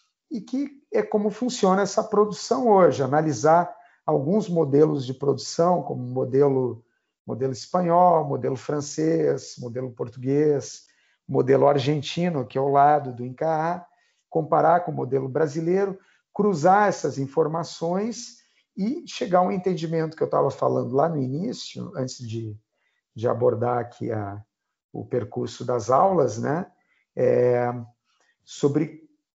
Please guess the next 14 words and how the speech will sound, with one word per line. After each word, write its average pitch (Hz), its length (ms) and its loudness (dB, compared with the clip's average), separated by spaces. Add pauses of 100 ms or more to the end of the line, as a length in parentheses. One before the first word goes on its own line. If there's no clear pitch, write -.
(200)
como 220 300 4
chegamos 175 540 0
à 165 160 4
situação 165 800 -4
atual, 151 380 0
o 147 60 -2
sistema 156 420 -6
de 143 80 -10
fomento 139 480 -4
atual, 226 340 -2
e 226 40 -4
como 233 180 -6
é 277 60 -6
possível 214 600 -6